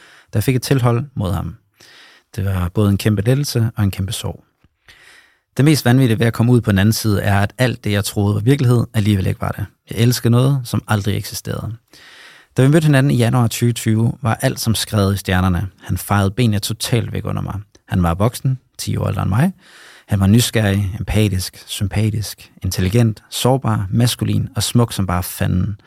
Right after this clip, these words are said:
Og han ville mig. Det var tordenkilen, den helt store forelskelse. For endelig følte jeg mig set, mødt, begæret og elsket.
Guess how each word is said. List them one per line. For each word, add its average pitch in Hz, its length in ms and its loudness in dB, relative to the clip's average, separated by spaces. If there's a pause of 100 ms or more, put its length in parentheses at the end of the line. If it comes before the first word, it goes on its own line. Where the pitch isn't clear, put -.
(300)
Og 92 80 -2
han 95 320 0
ville 104 220 4
mig. 85 200 -2 (1160)
Det 107 200 4
var 98 260 2 (100)
tordenkilen, 107 800 -2
den 113 120 -2
helt 156 280 0
store 101 260 -2
forelskelse. - 520 -8 (160)
For - 220 -6
endelig 139 300 4
følte 101 220 -2
jeg 101 60 -2
mig 104 80 -2
set, 135 380 -2 (180)
mødt, 107 280 0 (120)
begæret 92 560 -4
og 101 140 -6
elsket. - 360 -8